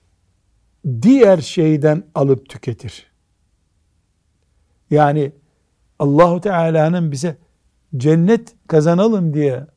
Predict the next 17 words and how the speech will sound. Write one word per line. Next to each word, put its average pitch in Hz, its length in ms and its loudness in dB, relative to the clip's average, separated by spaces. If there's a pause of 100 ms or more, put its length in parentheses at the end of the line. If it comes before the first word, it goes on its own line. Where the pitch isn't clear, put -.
(220)
verdiği 156 500 0
şeyler 170 480 -4 (400)
cehenneme 180 800 -2 (440)
doğru 135 380 0
kullanılırsa 185 720 -4
cenneti 147 420 -4
kaybederiz. - 760 -6 (1600)
Sağlığımız 180 960 0 (480)
Allah'ın 165 400 0
nimetidir. 185 640 -4 (480)
Onu 190 280 0
israf 180 640 -6
edemeyiz. 165 640 -4 (380)
Sağlık 311 580 0
nasıl 262 340 -6
israf 151 500 -2
ediliyor? 131 560 -6